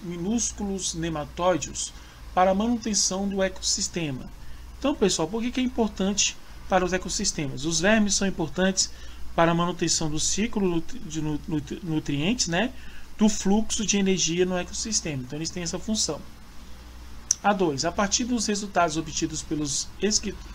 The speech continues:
pesquisando, pesquisadores, perdão, o que se pode concluir sobre a relação entre os ver-, é, vermos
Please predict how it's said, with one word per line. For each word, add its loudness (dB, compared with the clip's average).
pesquisando, 4
pesquisadores, 2
perdão, -2
o -4
que -4
se 2
pode 2
concluir -4
sobre 0
a -2
relação 0
entre -2
os -2
ver-, 2
é, -4
vermos 0